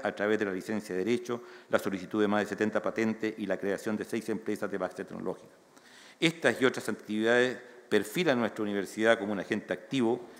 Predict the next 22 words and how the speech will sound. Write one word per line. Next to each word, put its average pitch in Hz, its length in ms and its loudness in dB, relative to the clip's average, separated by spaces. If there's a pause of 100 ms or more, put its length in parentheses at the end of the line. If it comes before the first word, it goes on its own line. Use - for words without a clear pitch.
(140)
en 104 140 -2
la 104 80 2
generación 101 420 -4
y 110 240 -4
transferencia 107 640 0
del 104 240 -2
conocimiento 104 920 -2
aplicado. 98 540 2 (1080)
En 123 120 2
materia 135 260 6
de 147 40 8
investigación 131 460 4
fundamental 113 560 2
o - 20 6
disciplinaria 110 560 2
como 101 160 0
nación, 160 360 0
estamos 113 340 2
viviendo 117 280 2
un 113 80 0
periodo 113 340 2
difícil, 117 440 -2